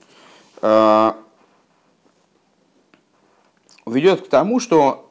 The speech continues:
с-, даже мы не можем сравнить вот это вот взаимоотношение между животной душой и ее разумом,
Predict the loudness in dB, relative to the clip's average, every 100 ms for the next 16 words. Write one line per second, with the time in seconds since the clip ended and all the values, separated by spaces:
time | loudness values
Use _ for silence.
0 | _ -20 -20 -20 -20 -2 0 2 0 -2
1 | -4 _ -8 -6 -6 -6 -6 -6 -6 -4
2 | -4 -6 -8 -8 -8 -6 -6 -8 -16 -8
3 | -6 -6 -8 -8 -6 -6 -6 -6 -6 -8
4 | -6 -6 -8 -8 -8 -8 -8 -8 -8 -6
5 | -4 -4 -6 -4 -4 -2 -4 -4 -8